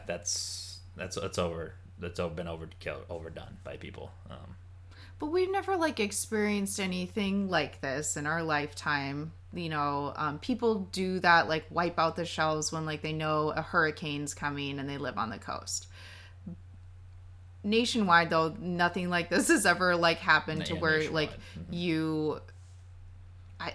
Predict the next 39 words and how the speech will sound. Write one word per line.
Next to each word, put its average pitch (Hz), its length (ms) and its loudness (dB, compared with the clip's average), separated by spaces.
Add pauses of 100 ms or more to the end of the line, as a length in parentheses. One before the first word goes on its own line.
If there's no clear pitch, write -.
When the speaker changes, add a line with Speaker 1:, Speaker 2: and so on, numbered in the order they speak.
Speaker 2:
I 175 120 8
don't 180 160 4
know, 151 160 6
like, 147 180 0
come 185 200 2
up 175 120 2
with 180 180 0
the 160 520 6
idea 170 580 2
that 151 380 -2
maybe 175 340 2
the 196 140 6
grocery 220 440 6
stores 180 320 0
will 185 120 0
be 170 160 -2
shut 160 240 -2
down. 151 240 4
I 175 120 6
have 196 120 2
no, 185 160 0
no 196 480 2
idea. 180 400 4
Like, 151 220 2
that 165 220 8
sort 165 180 0
of 156 60 -4
uncer-, 156 500 0
uncertainty 151 560 -2
is, 170 180 -4
of 180 140 -6
course, 170 300 -2
gonna 156 200 -4
invoke 156 480 -4
this, 151 160 -2
like, 143 180 -6
reaction 143 460 0
of, 120 80 -6
like, 123 180 -4